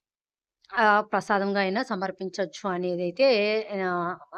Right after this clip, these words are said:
నేనైతే అనుకుంటానండి. so ఇంకా ఇక్కడైతే ఇంకా ఇంట్లో పూజ అంతా చేసుకున్నానండి.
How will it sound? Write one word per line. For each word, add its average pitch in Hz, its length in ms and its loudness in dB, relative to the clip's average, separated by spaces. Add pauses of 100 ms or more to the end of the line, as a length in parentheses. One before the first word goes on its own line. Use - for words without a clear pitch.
(160)
నేనైతే 185 460 -4
అనుకుంటానండి. 190 800 -2 (1200)
so 233 180 -2
ఇంకా 226 240 2
ఇక్కడైతే 220 560 0
ఇంకా 233 240 2
ఇంట్లో 196 320 -4
పూజ 190 260 -6
అంతా 180 280 -2
చేసుకున్నానండి. 175 800 -6